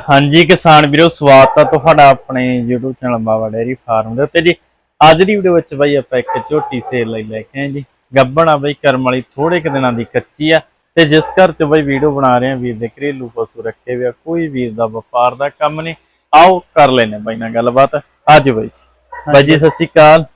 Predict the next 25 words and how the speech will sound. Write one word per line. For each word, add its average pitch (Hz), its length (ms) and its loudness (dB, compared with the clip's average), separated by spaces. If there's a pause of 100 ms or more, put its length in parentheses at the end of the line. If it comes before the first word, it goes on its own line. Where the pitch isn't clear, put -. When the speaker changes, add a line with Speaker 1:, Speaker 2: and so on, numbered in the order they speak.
Speaker 2:
ਬਾਈ, 147 120 -8
ਸਤਿ 147 100 -6
ਸ਼੍ਰੀ - 240 -10
ਅਕਾਲ। 139 280 -2 (160)
Speaker 1:
ਹੋਰ 127 180 0
ਠੀਕ 131 200 -4
ਹੋ? 147 100 -4
ਵਧੀਆ 151 200 -8
ਜੀ। 156 160 -8
Speaker 2:
ਹਾਂ, 147 140 0
ਵਧੀਆ 139 300 -6
ਬਾਈ, 123 140 -10
ਠੀਕ 127 160 -12
ਠਾਕ। 127 180 -6
Speaker 1:
ਨਾਮ 143 400 6 (120)
ਤੇ 208 100 4
ਐਡਰੈਸ 160 400 2
ਬੋਲ 113 220 -8
ਦਿਓ। 143 120 -8
Speaker 2:
ਨਾਮ 147 140 -4
ਬਾਈ 160 180 -2
ਰਕੀਬ 143 280 -10
ਸਿੰਘ, 165 220 -8
ਪਿੰਡ 151 240 -8
ਢਵਾਲੀ। 139 440 -2